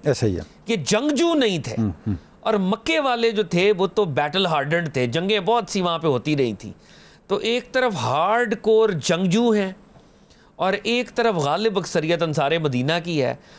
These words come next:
Speaker 2: और वो एग्रीकल्चरिस्ट हैं। तो ईमान का मुकाबला है रिसोर्सेज के साथ, वसाइल के साथ।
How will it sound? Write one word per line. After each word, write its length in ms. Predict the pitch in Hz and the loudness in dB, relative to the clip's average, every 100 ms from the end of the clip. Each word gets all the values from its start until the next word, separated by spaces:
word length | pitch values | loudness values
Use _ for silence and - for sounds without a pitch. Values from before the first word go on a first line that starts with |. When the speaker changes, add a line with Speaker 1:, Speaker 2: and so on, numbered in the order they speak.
| - - | -12 -4
Speaker 2:
और 100 | 175 | 2
वो 140 | 208 | 2
एग्रीकल्चरिस्ट 840 | 190 175 175 156 135 160 143 - - | 2 0 0 -2 0 0 0 -2 -8
हैं। 160 | - - _ _ _ _ _ _ _ | -12 -20 _ _ _ _ _ _ _
तो 120 | 202 202 226 | -6 -2 0
ईमान 540 | 202 185 214 294 302 | 2 2 2 0 0
का 160 | 269 254 | 0 0
मुकाबला 640 | 196 165 156 185 196 180 | 0 0 0 0 0 0
है 280 | 151 143 156 | 0 2 2
रिसोर्सेज 580 | 143 151 170 170 208 - | 0 0 0 2 0 0
के 120 | 139 | -4
साथ, 260 | 123 117 117 | 0 0 2
वसाइल 520 | 127 - 156 160 135 | -2 0 2 2 -2
के 120 | 127 | -6
साथ। 360 | - 87 - | -10 -14 -18